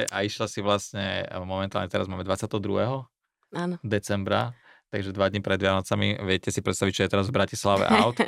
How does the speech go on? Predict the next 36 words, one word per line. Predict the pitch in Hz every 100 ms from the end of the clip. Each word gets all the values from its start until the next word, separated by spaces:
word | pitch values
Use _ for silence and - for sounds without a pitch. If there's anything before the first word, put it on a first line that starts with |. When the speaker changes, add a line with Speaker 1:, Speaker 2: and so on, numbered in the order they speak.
| 247 - 180
Speaker 2:
<laughs> | 208 _ - -
Speaker 1:
Takže | 143 107
ďakujem. | 113 117
A | 156
inak, | 139 165 165
ty | 151
keď | 185 175
šoferuješ, | 170 175 151 -
máš | 139 120
ručné | 117 113 233
alebo | 214 143 117
nohami? | 117 202
Speaker 2:
Mám | 196
ručné, | 190 - 165
ručné. | 175 180
Speaker 1:
Ručné? | 104 101 160 117
Speaker 2:
Jde | - 240
to | 262
aj | 226
na | 190
ty | 190
nohy, | 165 202 254
ale | 180 190 190
já | 180 175
to | - 180
teda | 170 170
nezkou-, | 165 160 - 165
nebo | 180 185 180
když | - 170 180 - -
zkoušela | - 196 208
jsem | 190 202
si | 196
to | 196
párkrát | 185 170 175 180
jako | 175 -
mimo, | 170 170 165 165